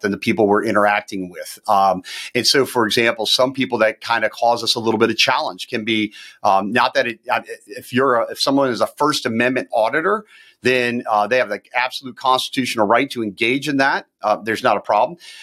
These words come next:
Um, but you have to know what the law is around that. If I'm an officer and I'm encountering a First Amendment auditor, I need to know exactly what their constitutional rights are.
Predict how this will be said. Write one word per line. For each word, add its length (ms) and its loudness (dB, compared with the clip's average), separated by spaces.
Um, 280 0
but 200 -2
you 100 2
have 160 -2
to 80 -12
know 100 -4
what 140 -6
the 60 -8
law 340 2
is 380 0
around 380 2
that. 160 -2
If 80 -8
I'm 140 4
an 80 0
officer 520 0
and 80 0
I'm 140 2
encountering 540 0
a 160 -2
First 320 -2
Amendment 260 2
auditor, 420 2
I 100 0
need 160 0
to 60 -4
know 140 2
exactly 480 -2
what 160 -4
their 100 -6
constitutional 560 -2
rights 240 0
are. 220 2